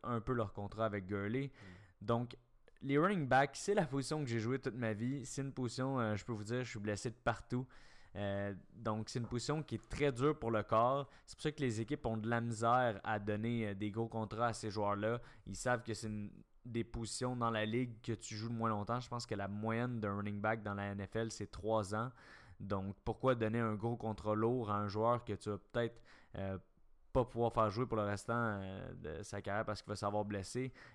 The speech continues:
Speaker 1: Gurley, vraiment, on se demande ça en ce moment. Donc, euh, il n'y a pas d'exemple qui prouve que ça vaut la peine de donner un long contrat à un running back comme on le fait avec, euh, les quarterbacks qui sont de plus en plus protégés,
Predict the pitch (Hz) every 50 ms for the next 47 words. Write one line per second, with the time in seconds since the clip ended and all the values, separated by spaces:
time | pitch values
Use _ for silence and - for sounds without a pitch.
0 | - 104 98 110 104 104 107 117 127 107 110 101 104 110 113 113 110 95 110 107
1 | 104 104 104 98 - - 117 107 98 - 107 101 101 110 120 143 147 120 - -
2 | - - - - - - - - - 98 95 107 104 101 101 101 98 - - 104
3 | 101 101 101 101 101 110 104 104 107 107 - - 165 156 131 117 113 113 107 95
4 | 98 110 120 123 131 127 120 110 - - - - 107 120 120 113 - - 104 -
5 | 110 101 107 110 107 101 95 - 110 117 113 107 101 95 101 101 107 110 110 -
6 | - 107 104 101 101 101 107 110 110 117 117 104 - 101 98 101 - - 104 104
7 | 107 101 98 98 98 98 98 98 98 98 98 95 95 98 104 107 104 - - 104
8 | 95 98 95 95 95 - - 110 104 101 101 95 - - 101 95 92 80 92 104
9 | 98 - - 107 104 101 101 95 101 107 110 104 - - - 95 95 95 - -
10 | 110 101 101 98 95 - 107 - 101 104 101 - 98 98 95 95 107 117 117 117